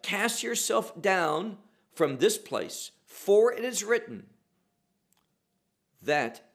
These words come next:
his angels he will command concerning you." So he is going to command the angels concerning Messiah.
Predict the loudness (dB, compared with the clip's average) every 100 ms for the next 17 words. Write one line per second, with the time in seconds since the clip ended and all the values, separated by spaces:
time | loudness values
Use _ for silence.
0 | _ -2 0 0 -2 -2 -2 -4 -8 -12
1 | -14 -14 -20 _ _ _ _ _ _ _
2 | _ _ _ _ _ 0 2 0 -2 -4
3 | -4 -2 -2 -4 -8 -16 -14 -8 -4 -4
4 | -4 -6 -8 -10 -14 _ _ _ _ -20
5 | -14 -4 4 6 6 0 -8 -6 -4 -2
6 | -2 0 2 0 -2 -8 -6 -6 -2 -2
7 | 0 0 0 -4 -6 -6 -6 -8 -8 -6
8 | -6 -8 -10 -8 -4 -4 -4 -4 -8